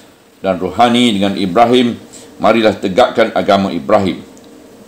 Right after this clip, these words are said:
<clears throat> Tinggalkanlah berhala dan patung dan pemujaan kepada sesama manusia. Padahal Allah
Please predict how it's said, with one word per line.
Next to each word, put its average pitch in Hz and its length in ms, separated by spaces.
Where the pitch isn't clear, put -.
<clears throat> - 800
Tinggalkanlah 95 540
berhala 120 520
dan 101 160
patung 117 640
dan 92 260
pemujaan 101 800
kepada 95 320
sesama 98 400
manusia. 87 580
Padahal 104 460
Allah 120 400